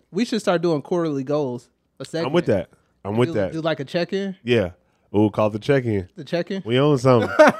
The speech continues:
Speaker 2: But anyways, yeah, a lot of people don't realize this. Like, we always mention it, this podcast, uh, stuff is, is kinda hard. And, um, and what's crazy is we've been so focused on the,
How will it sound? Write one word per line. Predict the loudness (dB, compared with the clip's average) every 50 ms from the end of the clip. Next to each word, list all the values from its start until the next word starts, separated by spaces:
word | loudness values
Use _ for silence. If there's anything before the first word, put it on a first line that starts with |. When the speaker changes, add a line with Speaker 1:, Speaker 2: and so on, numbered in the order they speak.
| -4 -16 -6 -4 -4 -4 -2
Speaker 2:
But | 0 2 4
anyways, | 6 8 10 10 10 10 10 8
yeah, | 6 6
a | 6
lot | 6 4 4
of | 2
people | 2 0 0
don't | 2 2 2
realize | 4 4 6 6 4 4
this. | 0 -6 -8
Like, | -6 -4 -4
we | -2 -2 0 0
always | 2 2 4 4 2 2 0 -4
mention | -4 -4 -2 -2 -2 -4 -6
it, | -6 -6
this | -8 -12 -14
podcast, | -8 -6 -4 -4 -4 -4 -6 -6 -6 -6 -6 -8 -10 -12 -14 -10
uh, | -6 -6 -4 -6
stuff | -4 -6 -8 -8 -8 -10
is, | -14 -16 -16 -18
is | -18 -12
kinda | -8 -6 -6 -4 -4
hard. | -2 -2 -2 -2 -4 -6 _ _ _ _ _ _ -20 -12 -6
And, | -2 0
um, | 0 2 2 0 0 -2 -4 -8 -6
and | -2 -2 0
what's | 0 -2 -2
crazy | -2 0 2 2 2 2 2 2
is | 2 0 -2 -8 -18 _ _ _ _ _
we've | -6 -4 -2 -2 0
been | 2 2 2 2
so | 0 -2 -2 -2
focused | -2 -2 -2 -2 -2 -2 -6 -8 -8 -8
on | -4 -2 0 0 0 0 -2 -2
the, | -4 -6 -6 -4 -6 -6 -8